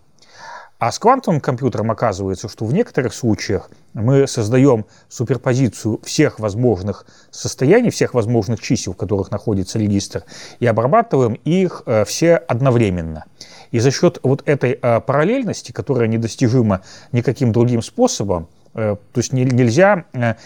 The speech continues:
эту параллельность, э, нельзя, э, сводить к классической параллельности, когда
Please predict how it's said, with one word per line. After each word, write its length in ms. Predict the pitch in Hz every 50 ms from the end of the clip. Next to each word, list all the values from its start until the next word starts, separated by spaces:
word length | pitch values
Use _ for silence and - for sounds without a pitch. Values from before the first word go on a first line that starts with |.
| - - -
эту 180 | 139 131 - 123
параллельность, 640 | - 139 143 147 175 214 233 208 - 113 - - -
э, 120 | - 127 120
нельзя, 640 | 113 120 120 110 127 170 185 190 190 185 165 -
э, 300 | - - 123 117 110 104
сводить 560 | 101 - - - 117 117 117 151 170 143 - -
к 240 | - - 139 123 113
классической 640 | 104 - 131 123 - 180 147 - - - - 107 98
параллельности, 640 | - 117 123 139 190 240 226 180 117 - - -
когда 360 | 101 110 101 101 127 143 147